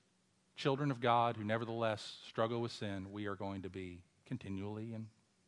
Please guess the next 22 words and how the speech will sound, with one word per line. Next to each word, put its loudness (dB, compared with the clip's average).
perpetually -6
disappointed -4
by -6
various -12
things. -18
But 6
we 4
can 4
address 2
it. -6
We 2
can 0
address 4
it 4
with -2
faithfulness 0
and -2
obedience -2
and -2
fight 0
against -6
it. -14